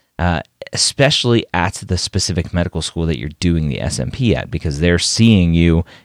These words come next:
in the environment that you're going to be in as a first-year medical student and seeing how you can handle yourself. Um, I would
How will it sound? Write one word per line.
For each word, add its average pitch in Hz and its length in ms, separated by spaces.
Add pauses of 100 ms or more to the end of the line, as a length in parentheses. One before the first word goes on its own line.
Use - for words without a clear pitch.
(200)
in 95 320
the 90 160
environment 85 520
that 76 100
you're 76 100
going 78 320
to 80 100
be 80 200
in 73 100
as 69 160
a 69 60
first-year 67 480
medical 69 300
student 67 300
and 65 120
seeing 73 300
how 76 100
you 69 180
can - 140
handle 71 560 (380)
yourself. 65 640 (460)
Um, 78 380 (300)
I 113 260
would 104 640